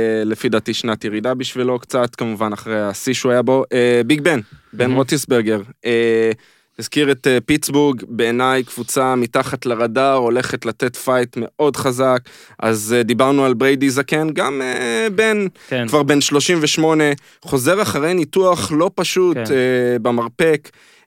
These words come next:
Speaker 1: אה, אבל יש לו נשקים. אה, תחשוב, הקבוצה הזאת, שנה שעברה היו שמונה ושמונה על סף הפלייאוף, השנה חשוב מאוד לציין, עולים לשבע קבוצות בפלייאוף, הם היו נכנסים לפלייאוף עם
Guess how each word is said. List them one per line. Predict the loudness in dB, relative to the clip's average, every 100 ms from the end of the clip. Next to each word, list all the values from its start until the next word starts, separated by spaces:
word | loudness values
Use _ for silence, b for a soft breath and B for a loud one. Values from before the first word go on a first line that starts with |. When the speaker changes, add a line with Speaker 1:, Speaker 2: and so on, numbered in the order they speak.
| 0
Speaker 1:
אה, | 2 4 2 0
אבל | -2 0 2
יש | 2 0
לו | 0
נשקים. | 0 -2 -2 -2 -2 -4 _ _
אה, | -2 0 0 0 0 -2 -4
תחשוב, | -8 -2 -2 -2
הקבוצה | -4 -6 -2 -2
הזאת, | 0 -4 -6
שנה | -6 -4
שעברה | -2 -4 -2
היו | 0 0
שמונה | -2 -4 -6
ושמונה | -6 -4 -4
על |
סף | -4 -4 -4
הפלייאוף, | -4 0 0 0 -8 B B B
השנה | -4 0 0
חשוב | -2 -2 0 2
מאוד | 0 0
לציין, | -2 0 0
עולים | 2 2 2
לשבע | 2 -2 -4
קבוצות | -8 -4 -4
בפלייאוף, | -4 -2 -2 -2
הם | -4
היו | -2 -2
נכנסים | -4 -8 -6 -4
לפלייאוף | -4 -4 -8 -6
עם | -6